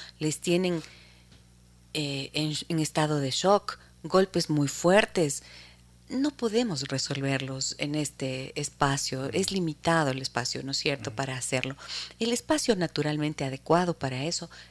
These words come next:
Speaker 1: es el espacio terapéutico. Entonces, de allí viene la necesidad que siento y la obligación, la responsabilidad que siento de decirles, "Busquen ayuda
Speaker 2: Ujú.
Speaker 1: profesional, vayan,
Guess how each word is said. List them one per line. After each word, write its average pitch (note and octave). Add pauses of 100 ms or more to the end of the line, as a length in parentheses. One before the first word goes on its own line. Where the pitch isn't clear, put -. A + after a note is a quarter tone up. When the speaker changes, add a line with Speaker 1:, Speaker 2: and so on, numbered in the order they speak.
(140)
Speaker 1:
es C#4
el C#3
espacio B2+
terapéutico. C#3+
Entonces, D#3+ (280)
de F#3
allí A3+
viene F#3 (400)
la C3+ (600)
necesidad C#3+
que D3+
siento C#3 (140)
y D3
la C#3
obligación, C3
la C3+
responsabilidad B2+
que G3
siento D3
de D3
decirles, C#3+ (420)
"Busquen C#3
ayuda C3
Speaker 2:
Ujú. B2+
Speaker 1:
profesional, C3 (760)
vayan, F#3+